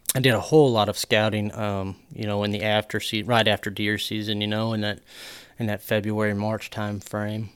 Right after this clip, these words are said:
Um, scouted some public, found some, um,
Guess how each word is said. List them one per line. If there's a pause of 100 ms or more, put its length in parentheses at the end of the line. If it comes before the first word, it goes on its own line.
(360)
Um, (280)
scouted
some
public, (420)
found
some,
um,